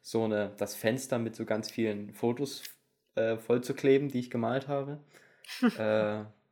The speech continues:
Speaker 1: <laughs> und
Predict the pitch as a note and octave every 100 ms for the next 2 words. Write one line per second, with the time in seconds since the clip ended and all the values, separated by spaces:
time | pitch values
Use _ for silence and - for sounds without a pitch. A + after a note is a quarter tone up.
0 | _ - B2 - - - - _ _ -
1 | F3 E3 - - _ _ _ _ - A#2+
2 | B2 B2+ C3 C3+ C3+